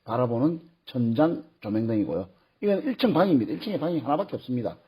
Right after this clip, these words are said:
이 층에는 방이 두 개고요. 어, 화장실 한 개 있고 일 층에도 화장실이 한 개 있는데 농이 참 예쁘죠. 어, 그리고 일 층에 있는, 어, 욕실입니다. 여기 이제 살림 많이 하다 보니까 좀 지저분하게 되겠네.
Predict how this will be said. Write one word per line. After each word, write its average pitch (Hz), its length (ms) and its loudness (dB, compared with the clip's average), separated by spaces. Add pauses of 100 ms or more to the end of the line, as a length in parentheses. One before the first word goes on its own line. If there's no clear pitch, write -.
(220)
이 147 100 2
층에는 233 320 4
방이 139 220 0
두 101 120 -16
개고요. 120 440 0 (580)
어, 107 160 -2
화장실 143 460 0
한 117 180 -6
개 101 160 -4
있고 123 420 0
일 156 120 -8
층에도 151 320 0
화장실이 120 420 -6
한 101 100 -2
개 87 100 -4
있는데 101 440 -2 (360)
농이 180 300 2
참 151 140 -4
예쁘죠. 113 460 -4 (360)
어, 87 360 -14 (180)
그리고 135 260 -2
일 151 120 -2
층에 156 240 0
있는, 131 340 0 (460)
어, 78 200 -8
욕실입니다. 101 680 -8 (1000)
여기 123 160 -2
이제 98 220 -4 (300)
살림 143 260 6
많이 117 120 4
하다 127 160 0
보니까 110 260 -4
좀 98 320 -10
지저분하게 113 460 -6
되겠네. 90 260 -4